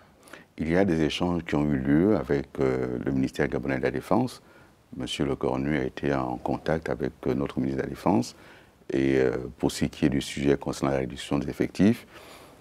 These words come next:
écoutez, ça fait déjà un moment donné qu'au Gabon, les effectifs ont été réduits et la base militaire servait plus et sert davantage,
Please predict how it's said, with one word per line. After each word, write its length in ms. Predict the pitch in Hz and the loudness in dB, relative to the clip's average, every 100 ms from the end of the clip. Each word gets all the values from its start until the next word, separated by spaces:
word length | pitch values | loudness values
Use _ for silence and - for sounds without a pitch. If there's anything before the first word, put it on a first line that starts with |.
| - - | -20 -10
écoutez, 260 | 67 69 | 0 0
ça 140 | - 69 | 2 2
fait 100 | 73 | 2
déjà 140 | 73 | 2
un 40 | |
moment 240 | 71 69 71 | 0 0 0
donné 320 | 69 65 73 | 2 2 0
qu'au 520 | - 65 62 62 - | 0 0 0 -2 -4
Gabon, 800 | - - - 82 101 110 101 76 73 | -2 -2 2 4 6 4 2 0 -2
les 380 | 65 64 64 | 0 0 0
effectifs 420 | 80 - - - - | -2 -2 -2 -2 0
ont 80 | |
été 200 | 65 67 | -2 0
réduits 420 | 67 65 73 117 135 - - - - - | 0 2 4 2 2 -8 -20 -20 -14 0
et 60 | |
la 100 | 69 | 2
base 160 | 67 76 | 4 4
militaire 400 | 69 64 80 73 | 2 2 2 2
servait 340 | - 67 71 | 2 2 0
plus 280 | - 85 80 | 2 2 2
et 80 | 67 | -2
sert 180 | - 73 | 0 0
davantage, 760 | 67 64 64 - 80 80 69 | 0 -2 -4 -2 2 2 2